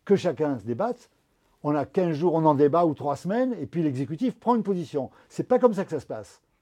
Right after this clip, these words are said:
C'est l'exécutif décide, on discute après. Alors évidemment, ça permet après à Macron lui-même obligé de dire : «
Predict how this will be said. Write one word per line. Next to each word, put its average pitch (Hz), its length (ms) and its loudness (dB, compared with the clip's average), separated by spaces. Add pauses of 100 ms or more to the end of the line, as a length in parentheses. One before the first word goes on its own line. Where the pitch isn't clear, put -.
(1600)
C'est 156 180 -4
l'exécutif 180 640 0
décide, 208 340 4
on 180 100 4
discute 165 340 -2
après. 151 360 -2 (1300)
Alors 147 180 -8
évidemment, 180 560 0
ça 147 200 -8
permet 156 360 -4
après 131 260 -6
à 120 600 -6
Macron 143 460 -6
lui-même 175 400 -4
obligé 151 180 -4
de 143 40 -10
dire : « 220 180 -4